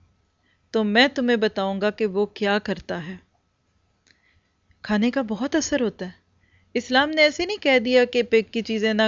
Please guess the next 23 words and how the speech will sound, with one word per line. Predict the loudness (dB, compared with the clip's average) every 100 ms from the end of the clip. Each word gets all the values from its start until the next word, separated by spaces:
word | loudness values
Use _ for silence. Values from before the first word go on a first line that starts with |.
| 0
کھاؤ | 0 4 4 4
اور | 4 2 0 _ -10
مردار | -4 -4 -2 2 2 2
نہ | 0 0
کھاؤ، | 2 2 2 -4 -18 _ -6
ان | -4 -4 -4
سب | 2 4 4
چیزوں | 0 0 0
کے | 0 -2
اثرات | 2 2 2 0
ہیں۔ | -10 -10
اور | -4 0
آج | 0 0 -4
دیکھیے | -2 -2
دنیا | 0 -2 -2 -4
میں، | -8 -12 _ _ _ _ -12 0
جہاں | 2 6 6
یہ | 6
آزادیاں | 6 4 2 2 2
ہوئیں، | 4 2 2
وہاں | 2 0 0
کیا | 2 2
ہوا؟ | 2 2 0